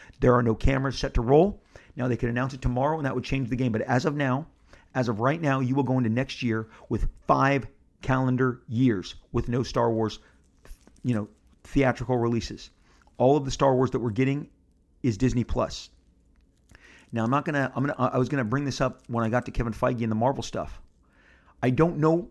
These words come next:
what the expectations are and how they meet them. I don't know that they have their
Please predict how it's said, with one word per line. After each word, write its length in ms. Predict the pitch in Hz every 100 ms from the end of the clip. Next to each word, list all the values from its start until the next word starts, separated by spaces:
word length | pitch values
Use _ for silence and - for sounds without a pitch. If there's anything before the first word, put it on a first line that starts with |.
| _
what 220 | 110 139
the 120 | 143 147
expectations 640 | - 131 139 139 165 151
are 240 | 156 170
and 160 | - 117
how 120 | 120
they 140 | 127 127
meet 220 | 135 139
them. 220 | 170 190
I 100 | 135
don't 180 | 131 127
know 320 | 131 127 127 - _ -
that 200 | 110 107 120 104 117
they 260 | 120 135 139
have 420 | 131 127 131 - - _ - -
their 360 | 127 131 131